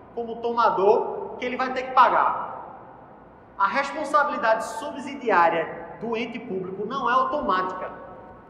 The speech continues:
não é objetiva, não che-, não é clara.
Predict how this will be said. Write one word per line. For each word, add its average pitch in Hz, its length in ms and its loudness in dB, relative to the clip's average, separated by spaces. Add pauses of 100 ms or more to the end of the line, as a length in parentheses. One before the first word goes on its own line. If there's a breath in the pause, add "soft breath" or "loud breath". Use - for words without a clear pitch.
(100)
não 269 180 2
é 302 80 10
objetiva, 226 640 2
não 233 160 -4
che-, - 240 -8
não 269 80 -4
é 311 120 4
clara. - 680 4